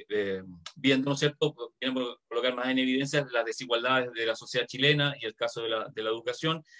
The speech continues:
Eh, y nos encontramos en, en una pandemia enfrentando una, a puertas de un proceso constitucional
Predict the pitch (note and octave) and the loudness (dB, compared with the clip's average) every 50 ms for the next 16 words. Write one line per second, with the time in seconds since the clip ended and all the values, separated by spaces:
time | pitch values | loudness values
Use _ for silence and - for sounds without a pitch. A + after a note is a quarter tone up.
0 | - - - _ - A#2 A#2 A#2 A#2 A2+ A#2 A2 B2+ B2+ C3 C#3+ D3 C#3 C3+ C#3+ | -20 -20 -20 _ 0 4 6 6 6 6 4 4 4 4 6 8 8 8 6 4
1 | C#3 C3 E3+ F3+ G3 G3 F#3 F3 E3 D3+ C#3 C3+ C3 C3 - - C3 B2+ B2+ D3 | 4 4 4 2 4 4 4 4 4 2 2 2 0 -2 -4 -4 -2 0 2 4
2 | D#3+ D#3 D3 C3 C3 C3 F3+ G#3+ A3 A#3 A#3+ B3 A#3+ - _ _ _ _ _ - | 4 4 4 4 4 6 4 6 6 4 4 2 2 -4 _ _ _ _ _ -4
3 | B2+ B2+ - C#3 C3+ C3 B2+ - F#3 F#3+ F#3+ F#3+ F#3 F#3 F#3+ F#3 F3+ - C#3 C#3 | -4 -2 0 0 0 0 2 4 6 6 4 4 2 2 2 2 0 0 2 2
4 | D3 D3 D3 C#3+ C#3+ C#3 C3+ C3+ C3 C3 C3 B2+ B2 A#2+ A#2+ B2 B2 - - F3 | 4 4 4 4 4 4 4 4 4 4 4 4 4 4 2 2 2 2 4 2
5 | F#3 F#3+ - G3+ E3+ E3 D#3+ D3+ C#3+ C3+ - - F#3 G3 F#3+ - C#3+ B2+ - - | 4 4 4 2 2 2 2 0 0 -2 0 0 0 0 0 0 -2 -2 -2 -4
6 | _ _ _ _ _ - C3 B2+ B2+ C3 B2+ C3 B2 - - B2+ B2 B2+ C3+ D3 | _ _ _ _ _ -4 -2 -2 -2 -2 -4 -4 -4 -4 -4 -2 2 4 4 4
7 | D#3 D#3+ D3+ | 4 2 -2